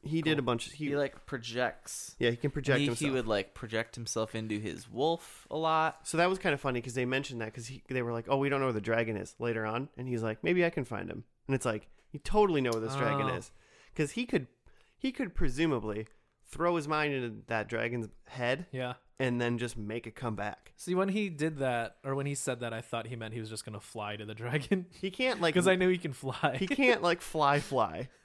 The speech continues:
Speaker 1: He
Speaker 3: <laughs>
Speaker 1: can't just stand up and whoosh away.
Speaker 3: Oh, I thought, I s-, I pictured him in his chair just
Speaker 1: <laughs>
Speaker 3: flying off.
Speaker 1: His, his chair's a magic carpet.
Speaker 3: <laughs> Yeah.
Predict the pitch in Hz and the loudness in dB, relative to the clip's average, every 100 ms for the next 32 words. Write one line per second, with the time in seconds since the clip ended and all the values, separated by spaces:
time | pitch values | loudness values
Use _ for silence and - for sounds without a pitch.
0 | 247 220 262 247 202 202 175 120 - - | -2 2 4 6 6 2 -2 -6 -10 -8
1 | - 147 151 147 127 - 139 147 - 120 | 2 4 4 2 0 0 4 4 2 0
2 | 123 117 - - 135 131 147 190 170 160 | 2 0 -4 -12 -4 0 0 4 4 2
3 | 135 147 143 147 117 135 135 139 - 123 | 0 -4 -4 -6 -4 -6 -2 -6 -4 -8
4 | 120 123 113 107 - 110 107 104 104 - | -6 -6 -8 -10 -8 -6 -6 -8 -12 -12
5 | - - 208 208 233 - 190 202 202 - | -16 -14 -12 -4 -4 -2 -4 -4 -10 -6
6 | - 180 - - 175 - 180 156 127 117 | 2 2 2 -4 -2 2 2 2 0 0
7 | - 107 - - 139 233 - 208 - 185 | -2 -4 -2 -4 0 2 2 0 -2 -6
8 | - 190 143 - | -4 -6 -8 -12